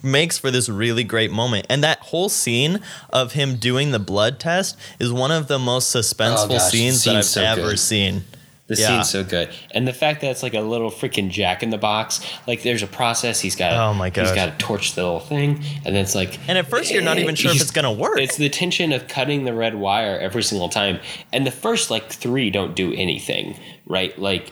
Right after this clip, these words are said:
Speaker 1: Uh-huh.
Speaker 2: you don't know. It might not be just, he might be wrong. He, it might just
Speaker 1: Yeah.
Speaker 2: not be working until it does. And then the tension is so high. And the one guy didn't know he was a monster.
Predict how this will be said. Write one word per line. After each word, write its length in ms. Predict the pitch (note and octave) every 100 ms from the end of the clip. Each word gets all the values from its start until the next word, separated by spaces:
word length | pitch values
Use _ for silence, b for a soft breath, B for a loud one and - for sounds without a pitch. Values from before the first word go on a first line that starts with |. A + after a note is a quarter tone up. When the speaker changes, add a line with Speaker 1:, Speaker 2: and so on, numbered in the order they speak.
| -
Speaker 1:
Uh-huh. 300 | A2 G#2 F#2+
Speaker 2:
you 140 | D#3
don't 240 | D3+ C#3+ A#2
know. 240 | C3 A2+
It 120 | - D#3
might 220 | C3+ -
not 240 | G#2+ G2
be 140 | F#2 -
just, 240 | - G2+ A2
he 120 | A#2
might 200 | A2+ A#2+
be 80 | G#2
wrong. 440 | D2+ F#2 E2 - - -
He, 140 | - A2+ -
it 180 | A2
might 320 | G#2+ G#2+ - -
just 220 | - D3
Speaker 1:
Yeah. 60 |
Speaker 2:
not 140 | G2+ F#2
be 80 | F#2+
working 400 | G2 G2 D#2 D#2 B B
until 340 | G2+ G2 G#2+ E2
it 160 | D2
does. 540 | - D#2+ - - - - B B B
And 200 | F2 F#2
then 240 | F#2+ F#2+ F#2
the 100 | F2+
tension 480 | G2 F2 G2 E2+
is 260 | - D2 -
so 340 | - G#2 F#2 E2
high. 260 | E2+ D#2+ - B B
And 160 | A#2+ B2+
the 60 |
one 260 | A#2 D#3 G#3
guy 160 | E3+ G#2+
didn't 520 | G2+ B2+ A#2 G#2+ F#2+
know 220 | F#2+ G#2
he 160 | G2 F#2
was 180 | F2
a 60 | E2+
monster. 540 | E2 B1 - - -